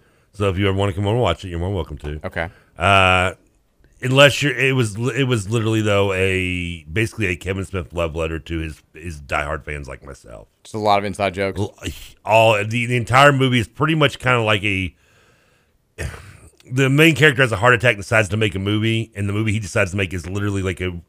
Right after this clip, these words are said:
Speaker 1: a version of watching Kevin Smith make Clerks in the nineties. Like, it's just, uh, they're going over clips of Clerks, and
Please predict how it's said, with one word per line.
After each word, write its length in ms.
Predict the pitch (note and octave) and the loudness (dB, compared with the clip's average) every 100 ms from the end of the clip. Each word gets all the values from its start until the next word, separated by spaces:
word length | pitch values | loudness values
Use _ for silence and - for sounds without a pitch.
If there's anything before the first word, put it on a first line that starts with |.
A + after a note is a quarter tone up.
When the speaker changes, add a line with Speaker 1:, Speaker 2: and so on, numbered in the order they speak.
| _ - _ _ _ - | _ -20 _ _ _ -6
Speaker 1:
a 60 | G#2 | 0
version 360 | A#2 A#2 G#2+ | 4 4 2
of 140 | G#2 D2+ G2+ | -2 -6 2
watching 320 | G#2+ G#2+ G2+ | 2 2 -4
Kevin 220 | G#2+ G2+ | -4 -4
Smith 220 | G2 F2+ | -4 -6
make 200 | F2 F2 | -6 -8
Clerks 340 | - F2+ E2 D#2+ | -6 -6 -6 -10
in 120 | D2+ | -10
the 60 | |
nineties. 540 | D2 C2+ B1 - _ _ _ _ _ _ _ _ | -10 -12 -14 -20 _ _ _ _ _ _ _ _
Like, 160 | - F#2+ | -6 -4
it's 140 | G2+ | -4
just, 320 | G#2+ A2 - - | -4 -6 -8 -8
uh, 280 | G#2 A2 A2+ | -2 -2 0
they're 140 | A#2+ | -2
going 300 | A#2 A#2+ B2 | 0 2 2
over 180 | A2+ G2+ | 0 -2
clips 380 | - A#2+ A2 - | -4 -2 -2 -4
of 80 | F#2+ | -6
Clerks, 580 | A2+ G#2+ G#2 G2+ - - | 0 2 4 0 -4 -10
and 160 | E2+ | -10